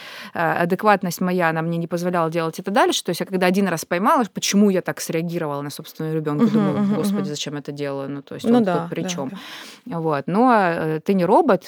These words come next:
Speaker 1: э, и ты, э, естественно, ошибаешься. И вот, э, что дальше? Как ты стала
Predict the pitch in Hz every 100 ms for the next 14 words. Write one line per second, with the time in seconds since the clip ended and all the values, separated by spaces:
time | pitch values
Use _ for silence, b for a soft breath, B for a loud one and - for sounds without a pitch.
0 | - 165 147 147 151 180 214 185 156 151
1 | 151 160 147 180 180 170 165 196 165 135
2 | - - - B B B B - 165 262
3 | 262 - 202 180 170 165 - 233 208 170
4 | 170 165 151 180 - - 180 - 180 170
5 | 156 156